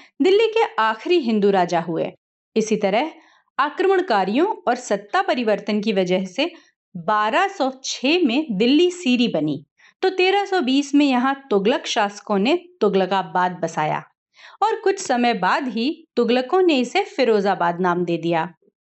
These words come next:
उसके बाद मुगल साम्राज्य में हुमायूं ने सन पन्द्रह सौ में यहाँ दीन पनाह नाम का शहर बसाया। हुमायूं को पन्द्रह सौ उनतालीस में हराने के बाद शेर शाह सूरी ने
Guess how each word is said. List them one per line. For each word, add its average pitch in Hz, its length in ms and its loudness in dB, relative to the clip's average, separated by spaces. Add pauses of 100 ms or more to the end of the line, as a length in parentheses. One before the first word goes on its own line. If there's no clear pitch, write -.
(180)
उसके 208 240 -2
बाद 208 280 0 (380)
मुगल 339 320 2
साम्राज्य 330 600 2
में 339 220 4
हुमायूं 202 560 2
ने 240 200 0 (300)
सन 392 320 -4
पन्द्रह 226 380 0
सौ 311 200 0
में 202 160 0
यहाँ 196 340 0 (160)
दीन 330 320 4 (100)
पनाह 202 320 0
नाम 185 300 0
का 185 140 -2
शहर 185 300 -2
बसाया। 170 480 -2 (580)
हुमायूं 214 460 2
को 240 200 0 (480)
पन्द्रह 294 360 0
सौ 415 140 0
उनतालीस 277 560 0
में 359 80 4
हराने 208 460 0
के 294 120 -2
बाद 240 300 0
शेर 339 420 0
शाह 285 380 -2
सूरी 262 480 0
ने 240 260 0